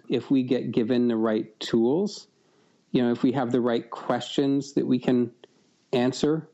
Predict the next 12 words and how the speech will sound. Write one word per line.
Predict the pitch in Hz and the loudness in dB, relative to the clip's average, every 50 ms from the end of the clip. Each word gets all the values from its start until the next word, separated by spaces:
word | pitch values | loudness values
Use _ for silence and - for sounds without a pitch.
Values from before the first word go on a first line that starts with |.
| _ - | _ -6
and | - 131 117 | -2 -2 -2
explore | 120 127 - - - - 127 123 120 | -2 -4 -8 -6 -2 0 0 2 2
on | 117 117 117 | 0 0 0
our | 113 113 110 | 0 0 0
own. | 110 110 113 127 151 160 160 - _ _ _ _ - - _ _ _ | 0 0 0 0 -2 -2 -4 -8 _ _ _ _ -20 -20 _ _ _
But | - 127 127 | -2 0 0
I | 123 120 | 0 0
think | - 180 160 143 - - | 0 -2 -2 0 0 0
where | 147 131 127 | 0 2 2
the | 120 113 | 0 -2
process | - - - 135 131 131 - - 120 104 - | -4 -2 -2 -2 -2 -2 -2 -2 -2 -2 -2
really | 131 117 120 120 123 127 135 143 143 139 135 127 123 120 120 120 - | -2 -2 0 2 2 2 2 2 2 2 2 2 2 0 0 -2 -6